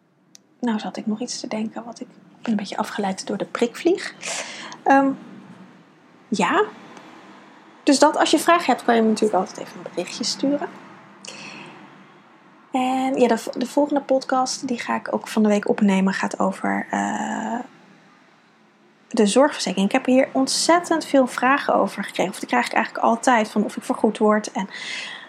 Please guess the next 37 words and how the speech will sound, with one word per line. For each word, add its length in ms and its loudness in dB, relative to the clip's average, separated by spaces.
ehm, 680 0
ja, 240 -2
o-, 180 -6
ja, 160 2
of 160 -2
mijn 120 0
consulten 400 -6
vergoed 220 -6
worden. 220 -4
En 180 -2
het 100 -4
antwoord 300 -2
is 180 -8
ja, 560 0
maar, 640 2
ehm, 600 2
niet 240 2
bij 100 -4
elke 200 -6
zorgverzekering. 840 -6
Want, 480 -6
eh, 100 -8
ze-, 260 -4
de 140 0
C 200 -2
Z-groepen, 440 -2
daar 120 -4
vallen 400 0
allerlei 420 0
zorgverzekeringen 800 -2
weer 180 -2
onder. 380 2
Maar 140 -2
C 200 -4
Z 40 -6
is 320 -4
de 140 -6